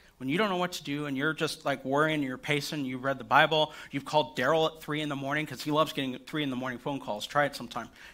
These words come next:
He loves it. And, and, and, and Dave does too. Dave Bowersox, he, he's up at, like, two A M, so call him. Um, and you're not sure what to do and you're trying to, like, "Oh, man, how do I handle this tension?"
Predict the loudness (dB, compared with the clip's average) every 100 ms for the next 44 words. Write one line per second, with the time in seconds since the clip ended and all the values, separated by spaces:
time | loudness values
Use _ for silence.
0 | 0 4 4 4 -6 -12 -18 -2 0 0
1 | 0 -2 -4 -2 -4 -2 -4 2 4 4
2 | 2 -2 -4 -6 -8 -10 -6 -2 0 0
3 | 0 -6 -8 -12 -10 -10 -4 -4 -4 -2
4 | -2 -4 -10 -10 -4 0 2 0 -2 -4
5 | 0 2 0 -4 -16 -18 -2 8 10 10
6 | 6 0 -10 -20 -20 -20 -20 -20 -4 2
7 | 4 4 6 6 6 6 6 6 4 2
8 | 4 4 2 0 2 6 6 8 6 6
9 | 4 2 -2 -2 -4 -4 0 6 6 6
10 | 4 2 0 0 0 2 0